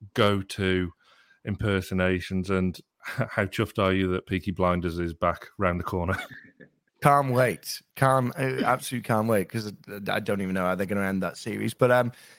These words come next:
Speaker 2: yeah, I mean, it, it, it, it's, it changes all the time. I mean, I love doing Christopher Walken 'cause the guy has the crazy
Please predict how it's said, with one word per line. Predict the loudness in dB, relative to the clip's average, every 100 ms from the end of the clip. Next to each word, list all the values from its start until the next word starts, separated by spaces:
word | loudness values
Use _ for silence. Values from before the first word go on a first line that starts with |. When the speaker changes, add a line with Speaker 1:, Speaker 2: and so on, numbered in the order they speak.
| _
Speaker 2:
yeah, | 6 8 6
I |
mean, | 4 0 0
it, | -2 -4 -2
it, | -2
it, | 0 -2 -2
it's, | -2 -2 -10 _ -14
it | -4 -2 2
changes | 2 4 4 2 4
all | 4 2
the |
time. | 4 6 6 4
I | 2
mean, | 4 4
I | 6
love | 4 4
doing | 2 2
Christopher | 2 0 0 0 2
Walken | 4 2 2 0 0
'cause | -2 -4
the | -2
guy | 2 2 2 0
has | 0 -2 -2
the | -6 -6 -10 -4
crazy | -2 0 -2 -4 -6 -6